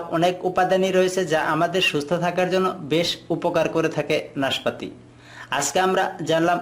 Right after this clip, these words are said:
নাশপাতি ফলের কী কী স্বাস্থ্য উপকারিতা রয়েছে এ বিষয়ে। আমার এই ভিডিওটি যদি ভালো লেগে থাকে তাহলে লাইক, কমেন্ট, শেয়ার করতে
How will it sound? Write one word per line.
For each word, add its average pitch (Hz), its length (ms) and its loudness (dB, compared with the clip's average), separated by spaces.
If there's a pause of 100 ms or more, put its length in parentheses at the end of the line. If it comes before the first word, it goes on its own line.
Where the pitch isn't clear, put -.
নাশপাতি 143 560 -2
ফলের 185 340 2
কী 180 140 -4
কী 165 240 -4
স্বাস্থ্য - 380 0
উপকারিতা 180 580 2
রয়েছে 170 320 0 (160)
এ 156 80 0
বিষয়ে। 123 420 -2 (560)
আমার 156 300 2
এই 190 100 4
ভিডিওটি 165 520 2
যদি 190 260 2
ভালো 147 320 0
লেগে 180 240 2
থাকে 180 520 0
তাহলে 151 320 2
লাইক, 135 280 0
কমেন্ট, 180 260 0
শেয়ার 165 200 0
করতে 170 280 -2